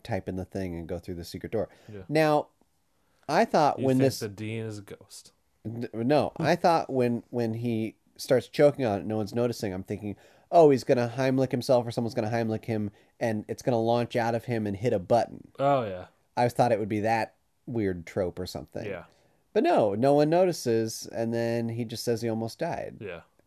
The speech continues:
Speaker 1: Do you think that's, like, the comedy part, that nobody is noticing that he's dying?
Speaker 2: I think it wa-, I think part of that, I also, I think it was just a joke on the, um, how, uh, you know,
Speaker 1: Seventies toys were dangerous?
Speaker 2: dangerous, and also now we, uh,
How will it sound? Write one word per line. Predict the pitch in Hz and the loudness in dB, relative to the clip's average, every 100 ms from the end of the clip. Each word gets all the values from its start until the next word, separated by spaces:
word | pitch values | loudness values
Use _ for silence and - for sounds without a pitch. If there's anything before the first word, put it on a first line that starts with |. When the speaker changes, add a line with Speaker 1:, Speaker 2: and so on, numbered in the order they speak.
| _ _ | _ _
Speaker 1:
Do | 139 | -4
you | |
think | 139 175 147 | -2 -2 2
that's, | 143 156 - - - | 4 4 -2 -8 0
like, | 135 - | 0 0
the | 143 | -4
comedy | 135 147 165 | -2 -2 -4
part, | 165 175 170 | -2 -4 -2
that | 135 | -2
nobody | 123 120 123 | 0 0 0
is | 110 | -2
noticing | 110 113 131 - 175 180 | 0 0 0 -4 -6 -4
that | 175 | -8
he's | 175 | -8
dying? | - 180 190 190 214 | -6 -4 -4 -8 -8
Speaker 2:
I | 139 | -4
think | 165 190 | -2 0
it | |
wa-, | 156 143 | 0 0
I | 143 | -2
think | 135 156 | -2 -4
part | 135 147 | 0 0
of | 143 | 2
that, | 143 127 | 0 0
I | |
also, | 131 - | -2 -2
I | 139 | -2
think | 139 131 | -2 -2
it | |
was | 117 | -6
just | 104 | -8
a | |
joke | 101 113 110 113 | -8 -6 -6 -6
on | 104 104 | -8 -6
the, | 104 101 | -6 -6
um, | 98 98 95 _ - _ _ | -6 -8 -12 _ -20 _ _
how, | - 104 98 | -10 -8 -6
uh, | 98 95 90 85 78 - _ _ _ _ _ - | -6 -8 -8 -10 -12 -14 _ _ _ _ _ -14
you | |
know, | 117 | 0
Speaker 1:
Seventies | 117 113 104 | 2 2 -4
toys | 113 101 | -2 -2
were | 98 | -2
dangerous? | 98 101 165 294 | -4 -6 -6 -8
Speaker 2:
dangerous, | 123 156 151 156 | 2 2 4 2
and | 135 127 | 2 -2
also | 127 - 123 | -2 0 -2
now | 120 117 113 | 0 0 0
we, | 113 113 | -2 -4
uh, | 110 | -4